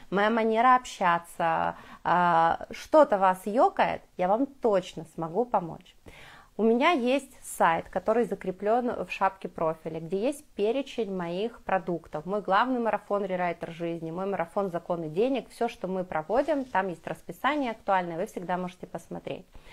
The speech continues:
У меня есть личная индивидуальная работа, в актуальных сторис тоже всё сохранено, вы можете немножко это изучить, написать мне в директ, я вам расскажу об этом больше.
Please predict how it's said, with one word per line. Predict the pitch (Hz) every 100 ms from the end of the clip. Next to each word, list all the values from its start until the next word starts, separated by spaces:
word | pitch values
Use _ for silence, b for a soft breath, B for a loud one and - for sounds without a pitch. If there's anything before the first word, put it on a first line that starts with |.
| B B
У | 180
меня | 202 277
есть | 339
личная | 277 277 254 - 208
индивидуальная | 214 220 196 214 196 185 170
работа, | 165 160 147 147
в | 165
актуальных | 170 - 196 190 180 -
сторис | - 269 311 -
тоже | 208 190 170
всё | -
сохранено, | 180 - - 170 180 240
вы | 294 196
можете | 190 180 -
немножко | 175 196 190 175 170
это | 156 165
изучить, | 165 185 - 311 330 B B B
написать | 180 - - 196 196
мне | 170
в | 156
директ, | 247 302 -
я | 185
вам | 220
расскажу | 202 180 - 180 233
об | 185
этом | 180 185 190
больше. | 185 151 - -